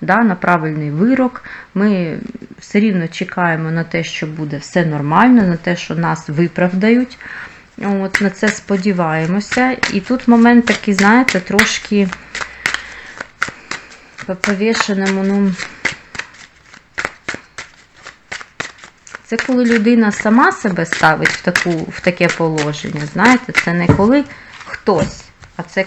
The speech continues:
коли ти сам себе в таке положення ставиш. Ця ситуація, яка вона склалася, розумієте, от воно, типу, ми зараз трошки такому пер-,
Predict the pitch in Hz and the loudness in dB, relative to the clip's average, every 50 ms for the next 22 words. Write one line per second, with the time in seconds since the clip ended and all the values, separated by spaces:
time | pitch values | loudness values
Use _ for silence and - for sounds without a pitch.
0 | - - 196 190 190 185 180 180 - 190 190 185 - - 240 269 302 302 - - | -4 -6 -6 -4 -4 -4 -6 -6 -6 -6 -8 -6 -2 0 2 2 2 0 -2 -2
1 | - 180 165 165 160 160 - - 165 - - - 165 - - 165 165 160 156 156 | -4 -2 -2 -2 -4 -6 -6 -10 -10 -8 -8 -10 -8 -8 -6 -6 -6 -6 -6 -6
2 | 156 - 160 160 156 151 151 - - - - 151 - - - - - - - - | -8 -8 -10 -10 -8 -10 -10 -12 -10 -6 -6 -4 -4 -6 -8 -12 -20 -20 -20 -20
3 | - - - - - - - - - - - - - - - - - - - _ | -20 -20 -18 -14 -14 -14 -14 -14 -18 -20 -20 -20 -20 -20 -20 -20 -20 -20 -20 _
4 | _ _ _ _ _ - - 196 190 185 - - 185 185 - 208 226 254 302 359 | _ _ _ _ _ -8 -4 -2 -2 -2 -4 -8 -8 -6 -4 0 2 2 2 2
5 | 359 - - 185 170 165 165 165 170 - - 165 156 160 165 165 165 160 - - | 0 -4 -4 -4 -2 -2 -4 -4 -6 -4 -4 -4 -4 -2 -4 -4 -4 -6 -8 -8
6 | - 175 160 151 147 143 151 147 - - - 156 156 151 151 156 160 165 175 202 | -6 -4 -4 -2 -4 -6 -8 -10 -12 -12 -12 -10 -8 -8 -6 -4 -2 0 2 2
7 | 247 269 226 180 - - - 156 151 165 156 156 - 165 156 165 165 175 185 208 | 4 4 2 0 -2 -6 -10 -10 -8 -8 -8 -10 -8 -8 -6 -4 -2 -2 0 0
8 | 220 214 - - - 151 - - _ _ _ _ _ _ _ _ _ _ _ _ | 0 0 -2 -6 -10 -16 -18 -20 _ _ _ _ _ _ _ _ _ _ _ _
9 | _ _ _ _ _ _ _ _ _ _ _ _ _ _ _ _ _ _ _ - | _ _ _ _ _ _ _ _ _ _ _ _ _ _ _ _ _ _ _ -10
10 | 214 - - - 175 175 170 190 185 - 233 240 247 240 240 - - - 233 247 | -10 -10 -8 -8 -6 -6 -4 -4 0 2 2 4 2 2 -2 -6 -8 -4 -4 -4
11 | 240 - - - 233 - 233 226 226 - 208 185 175 165 160 - - 208 226 - | -4 -6 -8 -10 -8 -6 -6 -4 -2 -2 -2 -2 -2 -4 -4 -2 0 0 0 -2